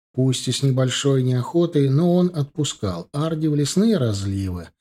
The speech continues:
По дороге охотник встречал Кайшеса и иногда, может быть, пару раз за сезон Леноса. Последний приносил ему особенные цветы, а Кайшес рассказывал, как ориентироваться по звёздам и ветрам.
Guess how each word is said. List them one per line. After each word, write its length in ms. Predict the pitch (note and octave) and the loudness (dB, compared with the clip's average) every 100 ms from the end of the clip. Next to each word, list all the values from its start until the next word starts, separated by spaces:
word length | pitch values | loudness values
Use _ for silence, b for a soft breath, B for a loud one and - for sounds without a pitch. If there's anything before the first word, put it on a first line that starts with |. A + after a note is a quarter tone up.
| _ _ - | _ _ -4
По 80 | A#2+ | 0
дороге 360 | G3+ A#3+ C3 | 0 0 -2
охотник 400 | - A2 G#2 G2+ | -2 -4 -4 -8
встречал 480 | - G#2 G2+ A#2+ G2 | -6 -6 -4 -4 -4
Кайшеса 640 | - E3+ F#3+ - D#3 - | -2 0 0 0 -2 2
и 160 | C#3+ D#3 | 2 4
иногда, 480 | D#3 D3+ C#3 G#3 G#3+ | 2 0 0 2 4
может 320 | F#3+ F3 E3+ | 2 2 2
быть, 260 | F3+ F3+ | 0 0
пару 300 | F#3 G#3+ F3+ | 0 2 2
раз 220 | D3+ F3 C#3+ | 2 2 2
за 180 | C3+ | 0
сезон 480 | C3 C#3 C3+ G#3+ G#3 | 0 0 2 2 4
Леноса. 640 | E3 E3+ D#3+ D3+ - C3+ - b b b | 4 2 2 0 -4 -6 -8 b b b
Последний 500 | A#2+ B2+ A#3 C4 A#3 | -4 0 0 2 2
приносил 580 | A3+ G#3 G3+ F#3+ G#3 G#3 | 2 2 2 2 0 2
ему 340 | F#3+ F#3 F#3 - | 4 4 0 -8
особенные 840 | D3 - - A2+ G#2 G#2+ G#2+ A2 | -10 -6 -4 -2 -2 -2 -2 -2
цветы, 580 | G#2 A2+ A2+ A2 A#2+ A2+ B B | -2 -2 -2 0 -2 -2 B B
а 100 | F#2+ | -14
Кайшес 600 | - F#2+ F#2+ - F#2+ - | -8 -6 -6 -6 -6 -6
рассказывал, 840 | A2 A2 - - D3 E3 E3 D#3 | -4 -4 -6 -4 -2 0 0 0
как 260 | D3+ D#3 C#3+ | 0 -2 0
ориентироваться 760 | C3 B2+ A#2 F3 G#3 G3 - D#3+ | 2 2 2 0 2 0 -2 -2
по 180 | D#3 | 0
звёздам 680 | C3 A#2 B2 C3 A#2 B2 A#2 A#2+ | 0 2 2 0 0 -2 -2 -4
и 100 | A2+ | -6
ветрам. 600 | G#2+ - F#2+ F2+ E2 | -6 -6 -6 -6 -8